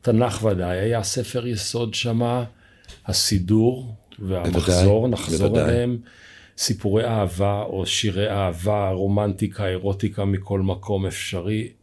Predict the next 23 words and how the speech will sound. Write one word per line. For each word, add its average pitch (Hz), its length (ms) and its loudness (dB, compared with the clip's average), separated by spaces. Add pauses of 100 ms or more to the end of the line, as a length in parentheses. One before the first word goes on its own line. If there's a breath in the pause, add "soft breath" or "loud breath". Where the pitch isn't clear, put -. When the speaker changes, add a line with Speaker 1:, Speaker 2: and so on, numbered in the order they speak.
Speaker 1:
איזה 123 300 -2 (140)
עוד 110 200 0
ספרויות 98 800 -4
הזינו 90 440 -4
אותו? 98 300 0
Speaker 2:
אה, 101 80 10
מתוך 107 380 6
כתביו, 92 520 6
אני 85 120 4
יודע 104 400 4
שהוא 90 280 0
מאוד 80 260 2
אהב 80 220 4
את 78 140 0
המשורר 80 560 4 (600 loud breath)
המיסטי 92 480 6
רומי. 143 440 8 (240)
Speaker 1:
רומי, 98 220 0 (240)
הסופי. 175 480 2 (120)
Speaker 2:
הסופי, 120 560 6
המיסטי, 92 460 4 (140)
Speaker 1:
כן. 87 60 -2
Speaker 2:
רומי. 98 400 6